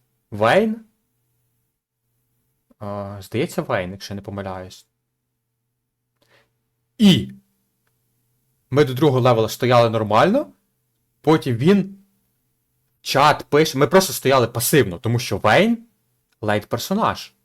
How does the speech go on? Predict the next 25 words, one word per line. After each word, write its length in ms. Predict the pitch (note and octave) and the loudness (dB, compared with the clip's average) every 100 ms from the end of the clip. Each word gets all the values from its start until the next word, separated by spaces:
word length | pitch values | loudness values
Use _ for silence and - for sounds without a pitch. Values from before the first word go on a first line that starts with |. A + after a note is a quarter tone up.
| - | -12
Ми 100 | B2 | -10
стояли 320 | B2 C3 C#3+ | -4 0 0
пасивно 360 | C#3 B2 D3+ C#3+ | -2 -4 -2 -2
на 120 | A2 | -2
лінії, 300 | A#2+ G3+ A#3+ | -2 -2 -2
просто 500 | - D#3 - C3 A#2 | -4 -4 -2 -2 -2
лічили 400 | C3 B2+ - A2+ | -6 -8 -4 -4
експу, 560 | G#2+ - - B3+ C#4 C#4 _ - | -4 -8 -4 -2 -2 -6 _ -6
він 140 | C#3 | -4
добивав 360 | C3+ B2+ B2 A#2 | -2 0 0 0
кріпів. 540 | B2+ B2 G3+ C#4 C#4 - _ _ | -2 -2 -4 -4 -6 -14 _ _
Я, 440 | - B2 D#3 B2+ A2+ | -4 4 6 6 4
е, 520 | A2+ A2 G#2+ G#2 G#2 - - _ _ _ - - - - - | 0 0 0 -2 -6 -12 -20 _ _ _ -20 -14 -14 -14 -18
щит 380 | - - F3 G#3 | -12 0 2 2
собі 240 | - E3+ | 0 -4
качав, 580 | - - - D#3 C#3 B2 _ - | -4 -4 -2 0 0 -4 _ -4
та, 200 | B2 D3+ | 0 0
теж 260 | - B2 | -2 -4
добивав 340 | A#2 G2+ G2+ G2+ | -4 -6 -6 -6
кріпів. 440 | G#2+ - E3 F3+ _ _ _ _ _ _ _ _ _ _ _ _ _ _ _ _ _ _ _ _ _ | -8 -6 -6 -6 _ _ _ _ _ _ _ _ _ _ _ _ _ _ _ _ _ _ _ _ _
І 100 | - | -8
він 200 | A#2+ B2+ | -2 -2
пише 260 | B2 B2 A#2 | 0 -2 -4
в 80 | - | -10
чат 380 | - A2+ - | -4 -2 -4